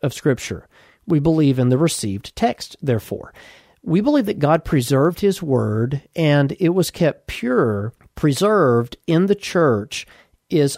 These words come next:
authentical, and is the only rule of faith and practice, that God will preserve His Word for His people in all ages.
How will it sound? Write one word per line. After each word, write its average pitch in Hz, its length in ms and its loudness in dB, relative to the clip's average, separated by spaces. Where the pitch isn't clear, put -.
authentical, 165 1000 0
and 143 420 2
is 151 220 0
the 143 140 2
only 196 300 0
rule 139 300 4
of 151 80 0
faith 107 320 -4
and 139 120 -2
practice, - 500 -4
that - 260 -12
God 190 420 0
will 185 140 0
preserve 139 640 0
His 151 280 0
Word 139 600 0
for - 120 -4
His 156 200 0
people 107 520 -6
in 156 140 0
all 120 340 0
ages. 151 420 -2